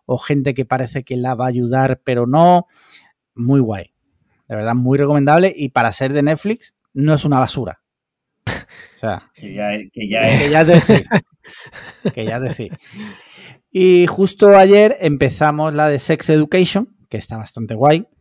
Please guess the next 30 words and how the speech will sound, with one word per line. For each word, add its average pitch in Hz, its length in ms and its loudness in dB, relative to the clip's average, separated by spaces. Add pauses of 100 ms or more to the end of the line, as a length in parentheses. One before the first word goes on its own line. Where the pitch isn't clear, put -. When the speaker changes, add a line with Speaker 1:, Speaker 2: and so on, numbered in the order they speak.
(640)
Speaker 2:
Ujú. 104 180 -14
Speaker 1:
La 107 160 -10
tercera 113 380 -6
temporada, 127 720 -4
hay 117 140 -10
poco 113 340 -8
que 120 140 -8
decir, 156 380 -6
ya 117 180 -6
en 117 120 -8
este 120 200 -12
podcast 110 380 -10
ya 117 100 -8
lo 113 100 -6
he - 40 -6
recomendado 113 440 -8
más 113 140 -10
veces, 139 320 -8
si 127 120 -10
no 110 80 -8
la 110 80 -6
habéis 113 140 -10
visto 123 260 -12
está 107 180 -10
muy 113 200 -6
chula, 143 460 -4
estéticamente 117 880 -8
es 107 140 -12
una 120 140 -2
pasada, 139 600 0